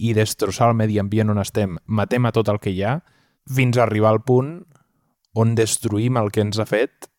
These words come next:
per tornar a començar de zero. I això només hi ha una altra, una altra raça, un altre, un altre tipus de, de, de cosa que ho fa al món, que són els virus.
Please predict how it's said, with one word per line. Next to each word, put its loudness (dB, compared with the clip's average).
per -4
tornar -2
a -6
començar -2
de -6
zero. -6
I -2
això 0
només 0
hi 4
ha -2
una 4
altra, 0
una -4
altra -4
raça, -6
un -6
altre, -8
un -8
altre -8
tipus -8
de, -8
de, -4
de -6
cosa 0
que -6
ho -8
fa -2
al -4
món, -4
que -10
són -4
els -6
virus. -12